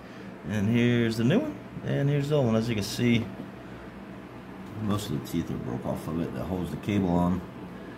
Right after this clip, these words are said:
It's all nice and new. This looks like s-, a crackhead's mouth. Not so new. Let's put it on.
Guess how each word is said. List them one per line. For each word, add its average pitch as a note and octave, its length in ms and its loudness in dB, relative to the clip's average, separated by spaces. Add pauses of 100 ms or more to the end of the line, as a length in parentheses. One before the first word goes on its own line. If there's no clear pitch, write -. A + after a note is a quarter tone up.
(300)
It's - 140 -6
all C#2 100 0
nice C2+ 320 -2
and D#2 140 0
new. F2 380 4 (1160)
This - 140 -8
looks D#2 140 -4
like D2 200 0
s-, - 260 -10 (400)
a - 40 -10
crackhead's F#2+ 420 4
mouth. F2+ 380 4 (840)
Not F#2+ 180 2
so F#2 120 -2
new. F#2+ 320 4 (680)
Let's - 100 -10
put A2+ 140 2
it C#3 60 2
on. F3+ 160 4